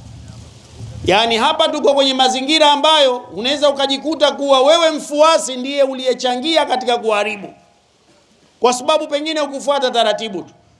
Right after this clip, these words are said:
Nashukuru mpaka sasa hivi sijasikia chama chochote ambacho kilichosema kitavunja taratibu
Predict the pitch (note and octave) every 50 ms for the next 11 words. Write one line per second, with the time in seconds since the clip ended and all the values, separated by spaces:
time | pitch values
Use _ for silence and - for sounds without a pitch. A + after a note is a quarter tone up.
0 | _ - _ _ _ _ - F#3 G#3 G#3 - - - E4 D4 A#3+ F#3 C#3+ - -
1 | - A#2 A2 - D3+ F3 A3 A3 A#3 A#3 A3+ - A3 A3+ A#3+ A3 G#3+ F#3+ - G#3
2 | G3+ F#3+ - - - B3+ A#3+ G#3+ G#3 G#3 A3 G3+ F3+ F3+ E3+ F3 E3 - A#3+ B3+
3 | B3 B3 G#3+ F#3+ E3 - - - - - - - - F3+ F#3 G3+ B3+ C4 B3+ C4
4 | B3 A#3 B3 B3 G3+ A#3+ B3 - - C#4+ C#4+ C#4+ C#4 C4 - - A#3+ G3+ B3 A#3
5 | A3 A#3 C4+ C4 B3 B3 G#3 A#3 A#3+ A#3+ B3 B3 B3 D#4+ F4+ F4 E4 C#4+ B3+ -